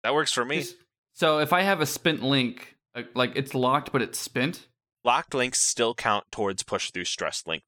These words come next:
Speaker 1: totals.
Speaker 2: Okay, cool. So it is plus one. Seven.
Speaker 1: Oh, fuck.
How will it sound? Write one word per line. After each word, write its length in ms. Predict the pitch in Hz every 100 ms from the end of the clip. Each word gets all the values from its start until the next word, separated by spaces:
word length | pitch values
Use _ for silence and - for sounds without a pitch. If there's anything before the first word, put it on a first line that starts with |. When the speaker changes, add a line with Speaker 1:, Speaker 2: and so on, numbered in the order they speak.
| -
Speaker 1:
totals. 340 | - - - - _ _ _
Speaker 2:
Okay, 240 | 247 - 127
cool. 400 | 175 117 - -
So 140 | -
it 60 | 147
is 100 | 143
plus 260 | - 120 -
one. 160 | 104 - - _ _ _ _
Seven. 340 | - 156 113 104
Speaker 1:
Oh, 260 | 127 123 -
fuck. 480 | - - - -